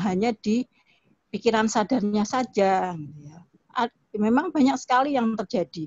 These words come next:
Kejadiannya, misalnya ada orang mengatakan, "Loh, saya tuh ikhlas dengan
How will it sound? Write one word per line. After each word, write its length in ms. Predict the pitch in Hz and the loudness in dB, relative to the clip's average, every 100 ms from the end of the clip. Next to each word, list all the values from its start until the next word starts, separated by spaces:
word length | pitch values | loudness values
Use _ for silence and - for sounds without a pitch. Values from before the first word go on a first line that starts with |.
| - | -10
Kejadiannya, 560 | 180 208 190 190 233 - - - - _ _ | -2 -2 0 -2 -2 -6 -12 -20 -20 _ _
misalnya 400 | 202 214 214 220 | -2 0 2 2
ada 160 | 202 | 0
orang 240 | 185 202 202 | -2 -2 -4
mengatakan, 480 | 185 185 - 208 208 | -6 -8 -8 -4 -4
"Loh, 80 | 214 | -4
saya 240 | - 226 226 | -6 -6 -4
tuh 160 | 254 - _ - | -8 -8 _ -10
ikhlas 400 | 214 214 214 - | -6 -4 -4 -2
dengan 160 | 214 | -4